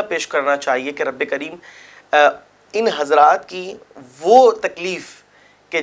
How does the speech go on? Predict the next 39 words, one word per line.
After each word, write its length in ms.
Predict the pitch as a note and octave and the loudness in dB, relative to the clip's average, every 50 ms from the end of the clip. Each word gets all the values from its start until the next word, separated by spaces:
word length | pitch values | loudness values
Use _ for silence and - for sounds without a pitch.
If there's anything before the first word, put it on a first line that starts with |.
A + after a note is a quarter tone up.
| D3+ - | -6 -6
جب 260 | - D#3+ F3 G3 G3 | 2 4 4 4 4
بظاہر 600 | G3 G#3 G3 - D3+ C#3+ C3 C#3 C#3+ D3 D#3+ F#3 F3+ - | 0 -4 -4 0 -2 -2 0 2 2 2 2 0 -8 -10
کوئی، 400 | - D#3+ D#3 E3 F#3+ F#3 D#3+ C#3 - _ _ _ _ _ _ - | -10 -8 -6 -6 -6 -8 -10 -14 -18 _ _ _ _ _ _ -6
آ، 140 | - C3+ C3+ | -2 0 0
حل 340 | C3 - - - F3+ G3 F#3 D#3+ | 0 -2 0 0 0 0 0 -2
نہ 120 | D#3+ F3 F3 - | -2 -2 -2 -2
تھا 320 | - D3 C#3 D3 - - - - _ _ _ _ _ - | 0 0 2 2 0 -4 -14 -20 _ _ _ _ _ -2
اور 200 | C3+ C#3+ C#3+ C#3 | 2 2 2 2
رسول 340 | C3+ C#3 C#3 - E3+ E3 D#3 D3 | 2 -2 -8 -6 -6 -6 -6 -4
مکرم 420 | C#3+ C#3+ - D3+ D3 D3 D3+ D#3 | -6 -6 -4 -4 -2 -2 -4 -6
صلی 240 | D3+ - - C#3 C#3 | -8 -14 -12 -10 -10
اللہ 160 | C3+ C#3 C#3+ | -4 0 0
علیہ 160 | C#3+ C#3+ C#3 C3 | 0 0 -2 -6
وسلم 360 | B2 - - D3+ D3 - - - _ - | -10 -8 -8 -6 -6 -6 -8 -8 _ -10
کی 160 | A#3+ B3 G#3+ | -8 -8 -8
برکت 480 | D3+ C#3 D3+ C#3+ - - E3 - - | 0 0 0 0 0 -6 -8 -8 -8
کے 80 | - D#3+ | -16 -14
طفیل 400 | - - C3+ - - C#3+ D3 C#3+ - | -12 -12 -12 -2 2 2 2 2 0
ان 120 | D3+ C#3+ | -8 -14
کے 140 | C3 D#3 D#3 | -10 -10 -8
معاملات 520 | C#3+ C3+ C3 C3 C3 C3+ C3+ C#3 C#3+ - | -4 -2 -4 -4 -2 -2 -4 -4 -4 -4
کے 60 | - C#3 | -10 -6
اندر 140 | C#3 D3 - - | -4 -4 -2 0
آسانی 420 | - C3+ - - C#3+ C3+ C#3 D3 | -2 -4 -2 -2 -6 -6 -6 -6
ہوئی، 260 | C#3+ C3 C3+ C3+ C3 C3 - - - - _ _ - - | -10 -10 -10 -10 -12 -12 -18 -20 -20 -20 _ _ -12 -12
ان 100 | E3 E3 C3+ | -10 -10 -6
حضرات 440 | C#3 C3+ A#2+ C3 C3+ D3 D#3 - - | -8 -6 -2 2 2 2 2 2 -2
کا 100 | D#3 C3+ A#2 | -6 -6 -4
واسطہ 540 | A#2+ B2 B2+ - - D3+ - - D#3 D#3+ E3 - - - - - - _ - | -4 -6 -6 -6 -8 -8 0 0 0 0 0 -4 -20 -20 -20 -20 -20 _ -12
اس 140 | - - | -12 -10
تکلیف 460 | - - F#3+ - F#3 G3 A3+ A#3+ A#3+ - | -6 -6 -6 -6 -4 -6 -6 -6 -6 -6
کے 200 | - A3+ G3+ D#3+ - - | -2 -2 -2 -2 2 2
حل 100 | F3 G3 | 2 2
ہو 180 | F3 E3+ F3 E3 | 2 -2 -2 2
جانے 260 | E3+ E3 E3+ F3 D#3+ C#3+ | 2 2 2 0 -4 -2
والے 240 | D3 D#3 E3 F#3 F3+ | -2 -2 -2 -2 -4
لمحات 640 | D#3+ C#3+ C#3+ C#3+ - - - G#3 A#3 C#4+ C#4+ - - | -2 -2 -2 -2 -2 -4 4 6 6 6 6 0 -8
کا 60 | G3 | -8
صدقہ 520 | - - E3 D3 - - E3 D#3+ D3+ D3+ | -6 -6 -8 -10 -8 0 2 2 2 2